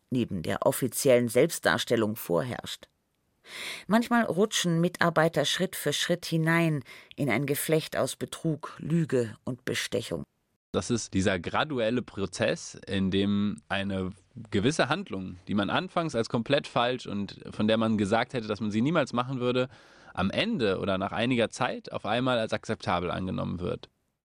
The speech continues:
Speaker 1: Sagt der Sozialpsychologe Nils Köbis von der Freien Universität Amsterdam.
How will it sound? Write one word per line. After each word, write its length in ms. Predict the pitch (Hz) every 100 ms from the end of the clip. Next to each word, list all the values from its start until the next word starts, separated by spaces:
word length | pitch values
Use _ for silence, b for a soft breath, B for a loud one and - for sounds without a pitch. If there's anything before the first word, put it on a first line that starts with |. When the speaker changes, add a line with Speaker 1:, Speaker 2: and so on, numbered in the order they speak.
| _
Speaker 1:
Sagt 400 | - 175 170 -
der 140 | 160 151
Sozialpsychologe 960 | 147 - 170 160 - 160 160 160 151
Nils 300 | 151 160 -
Köbis 420 | - 175 160 151 -
von 180 | 143
der 140 | 143 135
Freien 340 | - 147 160
Universität 840 | - 156 143 143 143 - 151 143
Amsterdam. 640 | - 147 - 139 139 127